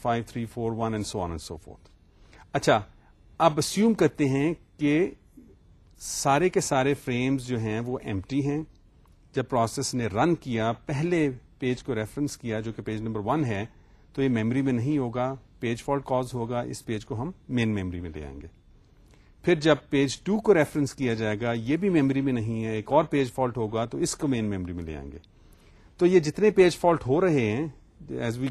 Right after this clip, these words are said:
go along the, the string، تو ان سارے پیج فالٹس کو میں شو کر رہا ہوں کہ فور سلاٹس آپ کو نظر آ رہی ہوں گی، ایک ارے نظر آ رہی ہوگی، اور اس میں جو ہی ایک پیج آتا ہے پیج فالٹ کے بعد تو میں نے ایک ریڈ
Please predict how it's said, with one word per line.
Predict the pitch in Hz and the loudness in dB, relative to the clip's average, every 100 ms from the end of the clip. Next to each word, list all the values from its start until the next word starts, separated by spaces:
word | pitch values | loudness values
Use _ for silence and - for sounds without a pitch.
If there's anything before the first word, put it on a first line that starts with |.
| 123 | 0
go | 123 | 2
along | 120 117 120 113 - - 123 | 2 2 0 -4 -10 -18 -12
the, | 113 | -10
the | 110 104 95 - | -8 -8 -8 -2
string، | 175 131 131 - - - - - _ | 2 2 0 -8 -20 -20 -20 -20 _
تو | - - | -10 -2
ان | 180 | 0
سارے | 160 147 143 180 | 0 2 2 2
پیج | 156 147 - | 2 0 0
فالٹس | 139 135 - | -2 -2 -2
کو | 143 | -2
میں | 135 | -2
شو | - 143 | -2 -2
کر | 151 123 | 0 -2
رہا | 107 | -2
ہوں | 110 131 | -2 -4
کہ | - | -6
فور | 139 - 131 | -8 -4 -2
سلاٹس | 147 - 120 123 131 | -2 -2 -2 0 -4
آپ | 120 | -4
کو | 131 | -4
نظر | 110 113 | -4 -2
آ | 113 107 | 0 0
رہی | 127 | -2
ہوں | 113 110 | -4 -6
گی، | 143 175 _ _ - - - _ - - | -8 -10 _ _ -20 -20 -20 _ -20 -12
ایک | - 123 131 | -4 0 2
ارے | 117 | 2
نظر | 143 127 127 | 2 2 2
آ | 117 | 0
رہی | 120 | 0
ہوگی، | 117 107 127 147 - - - | -2 -2 -4 -6 -12 -20 -12
اور | - 123 | -2 0
اس | 123 - | 0 -2
میں | 127 123 | -2 -2
جو | 104 127 | 0 0
ہی | 151 165 143 123 - _ - | 2 2 2 0 -10 _ -8
ایک | 123 110 | -6 -2
پیج | 131 127 113 | 2 2 4
آتا | 101 - 127 | 2 0 -2
ہے | 120 | -2
پیج | - 113 - | -2 -4 -4
فالٹ | 107 107 101 | -4 -4 -4
کے | |
بعد | 104 110 120 95 - _ - _ _ - | 0 4 4 2 -4 _ -20 _ _ -6
تو | 120 | -2
میں | 117 | 0
نے | 120 | -2
ایک | 123 - 135 - 123 | -2 -4 -8 -8 -4
ریڈ | 113 135 117 | 0 2 0